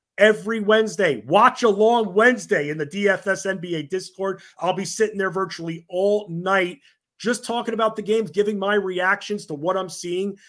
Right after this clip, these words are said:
I'm gonna pick different games so I can watch at least a half and talk about what I'm seeing from the team, what I'm noticing, who I think is gonna be very involved long-term in their offense.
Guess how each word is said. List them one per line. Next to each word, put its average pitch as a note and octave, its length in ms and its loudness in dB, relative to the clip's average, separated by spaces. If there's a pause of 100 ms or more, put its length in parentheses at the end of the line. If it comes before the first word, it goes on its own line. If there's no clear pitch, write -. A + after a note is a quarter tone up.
I'm D#3 140 -4
gonna F#3+ 160 0
pick F3+ 280 -8
different F#3 400 -6
games F3+ 400 -4
so D#3+ 120 -6
I D#3+ 80 -2
can D3 200 -12
watch E3+ 280 -4
at E3+ 120 -14
least E3+ 240 -12
a C3+ 60 -8
half E3+ 380 -2 (240)
and C#3 140 -4
talk F3 260 -4
about E3 280 -2
what F3+ 200 2
I'm F#3+ 120 2
seeing F#3+ 300 -4
from E3+ 200 -6
the D#3 80 -4
team, G3 380 -2 (180)
what E3+ 240 4
I'm F3+ 180 2
noticing, F#3 460 0
who E3 220 -4
I F3 80 0
think E3+ 220 -10
is - 40 -16
gonna F3 180 -8
be D3 260 -12
very D#3+ 340 -6
involved D3+ 460 -4 (220)
long-term E3 560 0
in D#3+ 80 -4
their C#3 200 0
offense. D3+ 540 -4